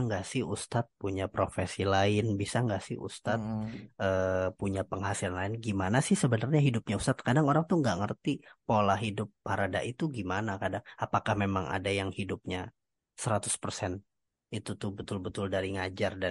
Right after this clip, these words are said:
Speaker 1: emang dibayar karena ngajar, tapi emang ada nggak yang hidupnya dari majelis ke majelis? Kemudian ada nggak yang
Speaker 2: Hmm.
Speaker 1: punya profesi lain? Kalaupun ada, profesinya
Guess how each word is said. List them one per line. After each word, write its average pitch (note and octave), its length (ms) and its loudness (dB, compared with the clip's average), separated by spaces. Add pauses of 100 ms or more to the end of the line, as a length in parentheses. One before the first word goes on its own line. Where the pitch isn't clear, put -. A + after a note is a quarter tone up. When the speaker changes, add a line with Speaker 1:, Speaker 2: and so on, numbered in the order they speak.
Speaker 1:
emang F#2+ 160 -4
dibayar F#2 340 0
karena F#2 320 -2
ngajar, G#2+ 400 -2
tapi - 240 -4
emang E3 240 0
ada B2+ 320 0
nggak C3+ 160 2
yang G#2+ 140 0
hidupnya G#2 340 -2
dari G#2 140 0
majelis G2 340 -4
ke - 80 -6
majelis? G#2 560 -2 (320)
Kemudian C#3 380 0
ada C3+ 180 0
nggak C3 140 0
yang A2+ 100 0
Speaker 2:
Hmm. A2 80 -2
Speaker 1:
punya G#2 160 0
profesi A2 460 -4
lain? G#2 180 2
Kalaupun A2+ 400 0
ada, C3+ 240 2
profesinya A#2+ 580 2